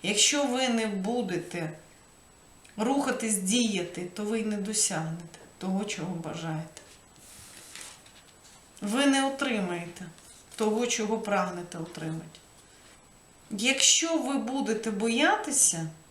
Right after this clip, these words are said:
діяти, рухатись, будете чекати вчорашнього дня, ви не здобудете того результату, якого прагнете.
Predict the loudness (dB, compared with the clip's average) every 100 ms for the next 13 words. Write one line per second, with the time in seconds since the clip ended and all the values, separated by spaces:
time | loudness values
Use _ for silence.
0 | -20 -20 -20 -20 -20 -20 -16 -6 2 4
1 | 4 4 0 -2 0 2 0 -4 -6 -4
2 | -4 -4 -8 -8 -2 2 4 4 2 2
3 | 4 2 2 2 2 0 -4 -8 -10 -20
4 | -20 -20 -20 -20 -12 -2 0 4 4 2
5 | 0 0 -2 -4 -6 -12 -18 -20 -20 -20
6 | -20 -20 -20 -20 -20 -16 -16 -18 -20 -18
7 | -14 -14 -14 -10 -2 0 2 4 4 4
8 | 0 0 0 0 -4 -4 0 2 0 -2
9 | -4 -2 -2 -2 -6 -4 -2 -2 -2 -2
10 | -2 -2 -4 -8